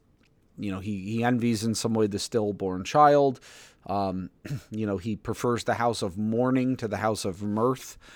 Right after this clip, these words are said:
Um, but now here he,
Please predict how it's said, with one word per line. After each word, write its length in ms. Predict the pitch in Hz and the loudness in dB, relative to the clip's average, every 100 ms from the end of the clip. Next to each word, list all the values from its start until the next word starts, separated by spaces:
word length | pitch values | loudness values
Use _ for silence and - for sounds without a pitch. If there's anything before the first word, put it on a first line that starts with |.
| - - - - | -20 -20 -18 0
Um, 360 | 117 113 101 - - _ | 2 4 0 -8 -20 _
but 200 | - 120 | 2 2
now 340 | 120 135 151 160 | 4 6 8 6
here 320 | - 139 127 | 4 2 2
he, 320 | 107 131 117 | -2 -4 -4